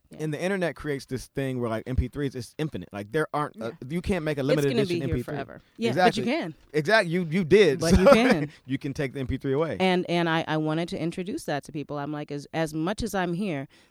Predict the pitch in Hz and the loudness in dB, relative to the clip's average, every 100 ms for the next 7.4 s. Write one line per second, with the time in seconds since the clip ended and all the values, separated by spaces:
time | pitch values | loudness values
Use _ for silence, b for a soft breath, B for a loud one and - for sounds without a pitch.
0 | b 202 233 190 175 160 - 156 143 127 | b -6 -6 -6 -6 -6 -6 -4 -4 -6
1 | 123 - - 143 - 190 - 185 170 151 | -8 -8 -10 -8 -8 -10 -8 -6 -4 -4
2 | 143 147 151 147 139 139 139 131 165 - | -2 -4 -4 -6 -8 -8 -10 -10 -12 -10
3 | 156 104 143 143 143 131 120 156 147 B | -10 -6 -6 -6 -8 -8 -6 -6 -6 B
4 | B B 156 - 202 190 175 160 143 - | B B -10 -6 -6 -6 -8 -10 -10 -10
5 | 156 156 131 139 - 131 - 180 135 - | -10 -8 -10 -12 -10 -12 -8 -8 -8 -12
6 | 123 131 139 - 151 - 143 139 131 131 | -12 -12 -12 -12 -10 -8 -6 -6 -6 -8
7 | - 170 - | -8 -10 -10